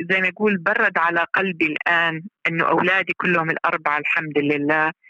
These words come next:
استفادوا من تجربتي أنا ووالدهم، إنه كا-، كنا جدًا حريصين على العلم والعمل،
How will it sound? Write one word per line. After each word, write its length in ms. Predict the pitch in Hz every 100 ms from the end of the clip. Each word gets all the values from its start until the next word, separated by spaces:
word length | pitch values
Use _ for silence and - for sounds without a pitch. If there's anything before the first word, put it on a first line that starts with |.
| - - - -
استفادوا 920 | - 202 185 220 240 226 220 220 214
من 160 | 185 165
تجربتي 440 | 175 160 160 156 165
أنا 260 | - 165
ووالدهم، 680 | 156 156 156 170 156 160 160
إنه 240 | 147 151 147
كا-، 240 | 180 165 -
كنا 260 | - 170 156
جدًا 500 | 151 175 160 165 156
حريصين 540 | - 156 151 - 165 151
على 200 | 143 147
العلم 360 | 151 170 165
والعمل، 560 | 151 147 151 165 165